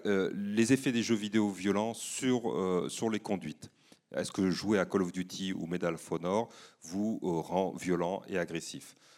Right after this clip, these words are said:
La seconde, c'est celle de, euh, l'addiction. Est-ce que le fait de jouer aux jeux vidéo suscite des, est-ce que les addi-, est-ce que les jeux vidéo sont des objets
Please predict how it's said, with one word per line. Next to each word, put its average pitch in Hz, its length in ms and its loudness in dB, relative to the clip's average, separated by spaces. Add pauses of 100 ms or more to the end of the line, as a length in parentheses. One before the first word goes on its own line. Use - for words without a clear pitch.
(180)
La 87 100 0
seconde, 120 340 0
c'est 113 140 -6
celle 104 260 -2
de, 101 340 2
euh, 87 160 0
l'addiction. 95 640 -2
Est-ce - 120 -8
que - 100 -6
le 87 100 0
fait 90 200 -4
de 87 100 -6
jouer 90 220 -2
aux 87 100 2
jeux 87 120 -2
vidéo 85 520 -4 (200)
suscite - 480 -6
des, 95 240 -4
est-ce 85 100 -6
que 92 100 -6
les 85 120 -4
addi-, 98 260 -4
est-ce - 180 -10
que 85 100 -8
les 78 240 -4
jeux 87 140 0
vidéo 90 260 -2
sont 98 160 -8
des 82 160 -6
objets 98 260 -6